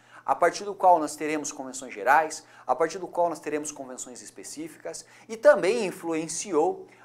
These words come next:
a ordenação e a organização do sistema da O E A,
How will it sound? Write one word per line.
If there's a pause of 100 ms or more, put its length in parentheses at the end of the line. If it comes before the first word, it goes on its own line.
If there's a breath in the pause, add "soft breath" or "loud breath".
(100)
a (720)
ordenação (160 loud breath)
e
a
organização
do
sistema
da
O
E
A,